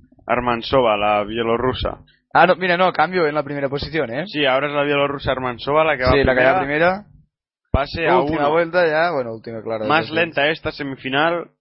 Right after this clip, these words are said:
Speaker 1: La an-, anteriormente, la primera clasificada, que era Montano, había pasado a cincuenta y seis. Ahora han pasado a uno cero cero. Atención ya, trescientos metros para el final.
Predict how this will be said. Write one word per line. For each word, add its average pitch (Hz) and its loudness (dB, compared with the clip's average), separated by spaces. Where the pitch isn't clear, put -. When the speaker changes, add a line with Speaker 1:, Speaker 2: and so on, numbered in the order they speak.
Speaker 1:
La 127 2
an-, 120 -10
anteriormente, 160 0
la 131 2
primera 135 -4
clasificada, 135 -2
que 131 -2
era 113 2
Montano, 139 0
había 135 2
pasado 135 2
a 117 2
cincuenta 127 -4
y 110 -4
seis. 107 -4
Ahora 117 4
han 120 -4
pasado 135 0
a 127 6
uno 135 0
cero 135 0
cero. 95 -2
Atención 123 4
ya, 143 4
trescientos 123 -6
metros 135 -2
para 104 0
el 107 -2
final. 151 2